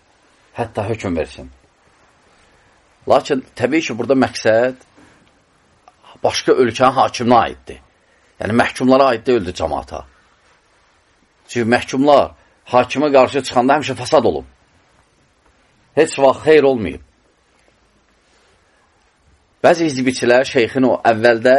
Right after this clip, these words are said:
şeyx başqa dövlətin hakimi qeyd edir indi burada. Əvvəldə qeyd eləməyib. Ona görə şeyxin o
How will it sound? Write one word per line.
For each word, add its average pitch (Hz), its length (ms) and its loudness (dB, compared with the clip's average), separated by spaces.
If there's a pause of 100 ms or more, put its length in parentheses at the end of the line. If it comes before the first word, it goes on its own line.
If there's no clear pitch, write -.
(120)
şeyx 131 520 -2 (1200)
başqa 127 320 0
dövlətin 123 400 0
hakimi 110 460 -2 (140)
qeyd 117 240 0
edir 87 200 -6
indi 90 140 -8
burada. 85 260 -6 (240)
Əvvəldə 143 320 0
qeyd 143 240 0
eləməyib. 107 380 -4 (560)
Ona 156 120 0
görə 180 200 2
şeyxin 151 500 -2
o 143 140 2